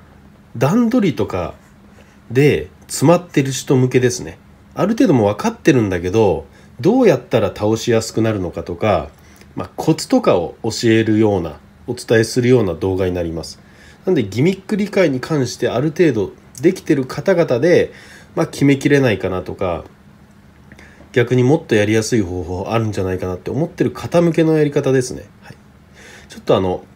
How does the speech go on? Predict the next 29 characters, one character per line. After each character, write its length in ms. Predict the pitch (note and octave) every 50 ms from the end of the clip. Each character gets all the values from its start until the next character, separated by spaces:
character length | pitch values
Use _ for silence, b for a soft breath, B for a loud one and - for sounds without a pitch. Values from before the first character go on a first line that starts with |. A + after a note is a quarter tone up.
| _ - - - _ _ _ - - - - - - - - - - - - -
い 120 | D3 D3
ろ 120 | D3 F3 G3+
ん 40 | G#3
な 100 | G#3 G#3
と 120 | G#3+ G3
こ 120 | G3 G3+
ろ 60 | G3 E3
で 80 | A2
僕 240 | F2+ G2 F#2 - -
プ 140 | - - A2+
レ 120 | A#2+ A#2+
イ 40 | A2
さ 140 | - F#2+ E2+
せ 80 | -
て 80 | - F#2+
い 80 | F2+ -
た 80 | F#2+
だ 100 | F2+ F2
い 120 | F2 F2 -
て、 340 | - A2+ G2+ E2 - - - B B B B B B B B B B - -
あ 100 | - -
の、 320 | F2 E2 - - - - - - - - - - - - - - - - - - - - - - - - - _ - _ _ - -
ま 100 | E3+ C3+ A#2+
あ、 20 | - -
手 180 | - - F#3 G3
順 280 | F#3 G#3+ B3 B3+ A#3+
と 120 | - B3+ A#3+
か 160 | - B2+ F#2+
が 360 | F2+ F#2+ F#2 F2 D#2+ - -